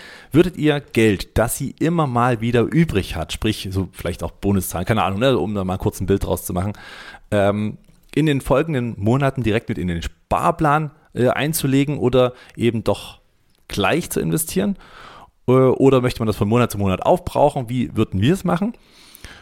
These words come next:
Oder tatsächlich dann einfach das Geld sammeln und dann in wertvolle Aktien als Einzelposition mit reingeben.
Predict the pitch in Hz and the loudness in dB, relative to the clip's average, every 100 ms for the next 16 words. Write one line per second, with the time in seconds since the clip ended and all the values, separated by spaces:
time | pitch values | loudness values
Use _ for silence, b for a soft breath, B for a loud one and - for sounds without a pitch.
0 | B _ - 160 151 127 147 139 127 104 | B _ 4 4 4 2 0 0 -2 0
1 | 117 107 - 95 95 85 90 104 151 156 | -2 -4 -4 -6 -4 -4 -2 0 0 -2
2 | 113 113 - 110 98 95 - - 101 - | -2 -2 -2 -4 -2 -2 -2 0 0 0
3 | 107 - - 85 85 _ _ - 92 - | -4 -6 -6 -6 -8 _ _ -6 -4 -2
4 | 107 101 87 87 80 - 85 80 82 - | -4 -4 -4 -8 -8 -6 -6 -4 -4 -4
5 | - 85 - - - | -4 -6 -4 -6 -8